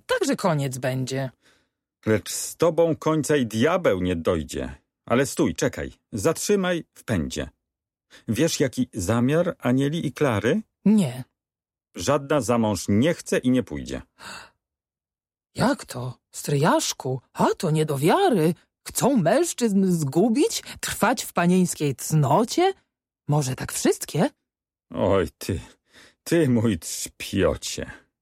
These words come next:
Speaker 1: Gustaw sam po krótkim milczeniu.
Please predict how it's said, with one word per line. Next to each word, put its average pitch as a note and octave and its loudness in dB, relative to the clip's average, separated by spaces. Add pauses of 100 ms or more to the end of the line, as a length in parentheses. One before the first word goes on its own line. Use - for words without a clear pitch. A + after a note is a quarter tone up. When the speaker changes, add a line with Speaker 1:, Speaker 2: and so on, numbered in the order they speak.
(420)
Speaker 1:
Gustaw G#3+ -2
sam D#3 0
po - -2
krótkim G#3 0
milczeniu. C#3+ -2